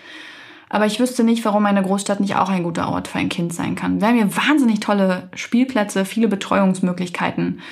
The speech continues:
Sie wird mit anderen Menschen in Kontakt sein und dadurch lernen wir ja letzten Endes am meisten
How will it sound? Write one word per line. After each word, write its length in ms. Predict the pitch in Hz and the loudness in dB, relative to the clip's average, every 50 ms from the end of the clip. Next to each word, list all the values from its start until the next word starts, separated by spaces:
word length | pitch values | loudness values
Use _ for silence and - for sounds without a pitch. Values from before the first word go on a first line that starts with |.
| - - - - - - - - - - - - | -18 -16 -18 -18 -18 -18 -18 -20 -20 -20 -20 -6
Sie 200 | - 196 180 180 | -4 -2 0 2
wird 500 | 180 185 185 175 180 - - - - _ _ _ _ _ _ _ _ _ _ _ _ _ _ _ _ _ _ _ _ _ | 2 2 2 2 0 -4 -10 -14 -16 _ _ _ _ _ _ _ _ _ _ _ _ _ _ _ _ _ _ _ _ _
mit 200 | 202 208 190 - | -2 0 0 0
anderen 320 | - 190 196 202 196 190 | 0 2 2 2 2 2
Menschen 300 | 190 202 247 285 277 262 | 2 4 2 2 2 2
in 140 | 208 180 185 | 0 0 -2
Kontakt 460 | 180 - 185 175 - - 175 - - - | -2 -4 -6 -6 -4 -6 -6 -6 -6 -4
sein 220 | 180 185 190 190 | -2 0 0 0
und 400 | 180 175 175 175 - - - _ _ _ - | 0 -2 -2 -4 -8 -12 -16 _ _ _ -2
dadurch 460 | 185 185 185 180 190 190 196 190 185 | 0 0 0 2 2 0 0 0 0
lernen 400 | 185 185 190 208 220 226 226 202 | 0 2 2 4 4 4 4 4
wir 220 | 202 196 196 190 | 4 2 2 2
ja 140 | 190 185 180 | 2 2 0
letzten 400 | 180 180 175 175 - - - 175 | 0 -2 -2 -4 -6 -6 -4 -2
Endes 480 | - 190 185 185 185 180 - - - - - | 0 0 0 0 0 -2 -6 -10 -12 -6 -2
am 160 | - 175 180 | 0 2 2
meisten 840 | 180 180 190 208 214 - - - 226 220 247 285 285 - - - | 2 2 2 0 -2 -4 -4 -2 0 2 2 0 0 -4 -10 -20